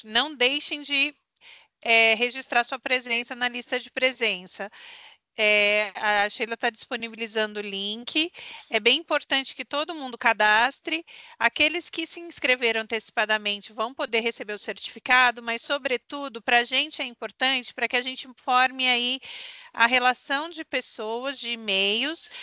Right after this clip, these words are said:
que a gente vai direcionar o material utilizado na oficina aqui hoje e também nas outras oficinas, tá?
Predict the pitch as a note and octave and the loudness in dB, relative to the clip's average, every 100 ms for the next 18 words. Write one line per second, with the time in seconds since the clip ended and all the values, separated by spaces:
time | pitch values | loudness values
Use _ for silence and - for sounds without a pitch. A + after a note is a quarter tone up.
0 | - - - A#3+ C4 C4+ C#4+ B3+ B3+ C4 | -14 -4 2 4 2 -4 -2 2 2 2
1 | C4 C#4+ C#4+ D#4 C4+ C4 C#4 C#4+ - D4+ | -4 -4 -4 -4 0 -2 0 -2 0 0
2 | D#4 D#4 D#4+ D#4+ - C#4 B3 A#3+ A3+ G#3+ | 4 6 4 2 -4 -4 -4 4 4 4
3 | A3 A3+ G#3+ A#3 - A3+ A3+ A3+ - A3+ | -2 -8 -8 -10 -8 -2 0 0 -2 -6
4 | G#3 G3+ A#3+ C#4 E4 A4+ A4+ A4+ A4+ G4+ | -4 -4 -4 -4 0 2 4 4 4 2
5 | G4 F4+ E4+ F4 F4+ E4 A#3 F#3+ F#3 F3+ | 0 0 0 -2 -4 -8 -8 -8 -10 -2
6 | - A#3 F4+ | 4 6 4